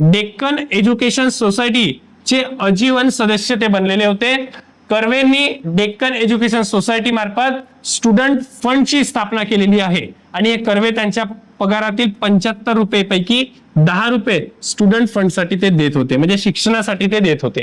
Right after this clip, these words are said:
हे लक्षात घ्यायचं आहे. एकतीस डिसेंबर अठराशे त्र्याण्णव मध्ये, हा ना, कर्वे यांनी पुणे येथे विधवा उत्तेजक मंडळाची स्थापना केलेली आहे, हे तुम्हाला लक्षात ठेवायचं आहे. हे आयएमपी आहे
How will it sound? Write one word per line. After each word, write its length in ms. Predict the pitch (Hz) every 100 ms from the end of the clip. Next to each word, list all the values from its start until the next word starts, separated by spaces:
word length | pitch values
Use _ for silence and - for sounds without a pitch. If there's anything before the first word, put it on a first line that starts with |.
| - _ -
हे 80 | 196
लक्षात 260 | 175 170
घ्यायचं 340 | 151 143 135 123
आहे. 540 | - _ _ _ 190
एकतीस 320 | 196 196 277 247
डिसेंबर 480 | 254 254 247 247
अठराशे 460 | 233 202 240 220 240
त्र्याण्णव 460 | 240 214 214 240 262
मध्ये, 380 | 233 196 131 113 - - -
हा 60 |
ना, 120 | 233 220 - - -
कर्वे 300 | 208 226 247
यांनी 300 | 240 240 269
पुणे 340 | 269 220 240
येथे 320 | 233 233 262 277 269 - -
विधवा 400 | 196 214 226 262
उत्तेजक 500 | 247 - 254 254 247
मंडळाची 480 | 226 226 233 220 247
स्थापना 380 | - 202 220 214
केलेली 340 | 214 190 196
आहे, 240 | 185 156 117 - _ 214
हे 60 |
तुम्हाला 320 | 226 247 247
लक्षात 200 | 208 240
ठेवायचं 380 | 208 214 214 208
आहे. 140 | 247 240
हे 60 |
आयएमपी 520 | 240 185 170 156 139
आहे 260 | 120 107 101